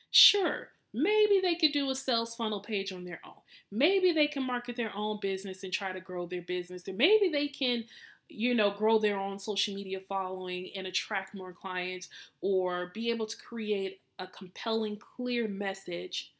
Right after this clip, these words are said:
marketing and sales message that makes people wanna throw their credit cards at them. You know, maybe I, maybe they can do that. But the, but the question is, do they want to?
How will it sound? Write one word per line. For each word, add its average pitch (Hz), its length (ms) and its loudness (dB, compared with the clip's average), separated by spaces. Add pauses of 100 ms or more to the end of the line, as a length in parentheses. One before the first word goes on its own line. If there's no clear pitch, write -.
(400)
marketing 208 520 -2
and 185 80 -6
sales 208 300 0
message 185 400 -4
that 185 140 -4
makes 185 200 -8
people 202 300 -10
wanna 175 160 -8
throw 190 180 -8
their 180 80 -8
credit 226 340 -6
cards 180 300 -6
at 175 200 -10
them. 180 160 -10 (360)
You 262 100 0
know, 269 260 4
maybe 311 520 2
I, 262 300 0 (220)
maybe 359 360 6
they 359 140 4
can 330 400 2
do 196 180 -2
that. - 300 -14 (400)
But 254 180 0
the, 240 120 2 (140)
but 240 220 0
the 226 60 0
question 277 500 4
is, 208 160 0
do 202 160 -2
they 180 100 0
want 175 320 -6
to? 311 360 -2